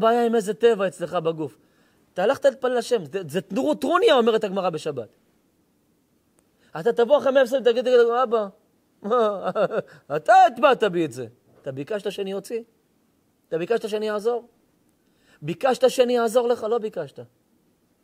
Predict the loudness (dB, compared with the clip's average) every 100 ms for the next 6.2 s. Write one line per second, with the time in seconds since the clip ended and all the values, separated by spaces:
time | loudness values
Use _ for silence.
0 | _ _ _ _ _ _ _ _ -10 -6
1 | 2 2 2 -4 -8 -20 _ _ _ _
2 | _ _ _ _ _ _ _ _ _ _
3 | _ _ _ _ _ _ _ _ _ _
4 | _ 4 4 4 0 -4 -4 -6 -2 2
5 | 0 -2 -4 2 2 0 2 2 2 0
6 | 0